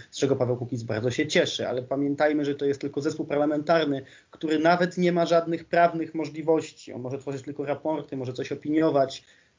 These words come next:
i na razie tylko to powstało, a jego prace na dobre się jeszcze nie zaczęły, więc na ile to są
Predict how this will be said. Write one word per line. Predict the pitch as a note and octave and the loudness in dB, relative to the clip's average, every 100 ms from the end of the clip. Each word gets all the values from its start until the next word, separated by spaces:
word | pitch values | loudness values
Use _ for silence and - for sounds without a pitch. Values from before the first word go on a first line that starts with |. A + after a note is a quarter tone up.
| _ | _
i | D3 | 2
na | D3+ | 4
razie | E3 E3+ | 2 0
tylko | E3+ D#3+ | -4 -4
to | D#3+ E3 | -2 -4
powstało, | C#3 B2+ - A#2+ A2+ B2 | -4 -10 -4 -2 0 0
a | |
jego | C3 C3+ | -2 0
prace | D3 C#3+ D3 | 2 2 0
na | C3+ | 0
dobre | B2+ C3+ C3 | 0 -2 -2
się | C3 | -4
jeszcze | B2 C3+ | -6 -6
nie | C3 | -2
zaczęły, | B2+ B2+ A#2 G#2 G2 | -2 -2 -4 -4 -6
więc | G#2 A2 | -8 -2
na | C3 C3 | 0 4
ile | D#3+ C#3 | 4 4
to | C3+ | 2
są | B2 C3 B2 | 0 0 -2